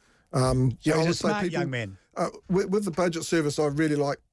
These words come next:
Speaker 1: seeing, seeing someone like Hamish because he's come for me to be the fence at the top of the hill,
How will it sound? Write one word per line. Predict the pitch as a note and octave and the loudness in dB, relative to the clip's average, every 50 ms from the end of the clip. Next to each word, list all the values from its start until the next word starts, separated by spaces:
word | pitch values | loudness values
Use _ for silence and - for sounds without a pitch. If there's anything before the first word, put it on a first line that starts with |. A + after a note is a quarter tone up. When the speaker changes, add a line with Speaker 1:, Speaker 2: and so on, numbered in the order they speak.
| _ | _
Speaker 1:
seeing, | - - - D#3 D3+ D3 - - | -14 -4 0 0 0 0 0 -4
seeing | - - - E3 E3+ | -8 -2 0 0 0
someone | D#3+ - C#3+ C3 C3 C3 C3 B2+ C#3 D3+ | 0 -2 -2 -2 -2 -4 -4 -4 -4 -2
like | C#3 C3 - | -2 -2 -2
Hamish | - - D3 C#3+ C#3 C#3+ D3+ - - | -2 -2 -2 0 0 -2 -2 -4 -6
because | - _ C#3+ B2+ - C#3 C3+ C3 B2+ - - _ _ _ _ _ | -6 _ -6 -2 0 0 0 0 -4 -8 -14 _ _ _ _ _
he's | - D#3+ E3 C#3+ | 0 0 0 0
come | - - D#3 C#3+ C#3 C#3 C3+ C3 - _ _ - | -2 -2 -2 -2 -2 -2 -4 -6 -8 _ _ -12
for | - - C#3+ | -4 0 2
me | C#3 D3 C#3+ | 2 2 2
to | C3+ B2 | 0 0
be | B2+ C#3 C3 C3+ C3+ C3 B2+ | -2 -2 -2 -2 -4 -6 -8
the | C3+ - B2 | -6 -6 -8
fence | - - D3+ C3+ B2 - | -2 0 0 0 0 -2
at | C3 | -4
the | C3+ C3+ | -6 -4
top | - - D3 C#3 D3 | -2 -2 -2 0 0
of | C#3 | 0
the | C3 | 0
hill, | A#2+ C#3+ F#3+ A#3+ A#3+ | 0 2 0 0 -2